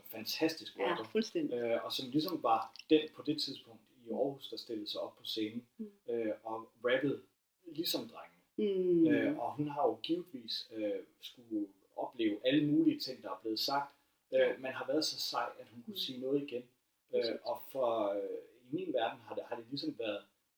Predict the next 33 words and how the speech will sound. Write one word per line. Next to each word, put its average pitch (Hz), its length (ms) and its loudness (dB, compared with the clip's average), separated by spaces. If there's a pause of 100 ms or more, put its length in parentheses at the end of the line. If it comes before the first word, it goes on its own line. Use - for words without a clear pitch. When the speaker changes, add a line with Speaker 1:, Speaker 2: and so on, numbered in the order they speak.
(140)
Speaker 1:
øh, 110 280 4 (380)
lige 156 220 -2
så - 200 4
fedt, 151 300 4 (300)
det 131 140 0
hun 165 220 -6
har 127 80 -2
rappet, 101 360 -8 (440)
som, 107 320 -2
Speaker 2:
Mm. 104 60 -2
Speaker 1:
øh, 98 60 -6 (380)
det 120 180 -6
drenge 147 260 -2
har 104 100 -14 (100)
rappet. 104 180 -6
Måske 110 320 -2
endda 120 260 -10
federe, 147 380 2 (300)
fordi 160 280 0
hun 151 180 -2
i 151 140 -6
et 160 180 8
eller 156 140 0
andet 139 160 -4
omfang 139 480 -4
også 165 240 -8
kom 117 200 -6 (200)
fra 117 320 -2
et 127 100 -18 (140)
minoritets, 127 840 0
øh, - 80 -6
Speaker 2:
Mm. - 80 -2
Speaker 1:
synspunkt. - 580 -2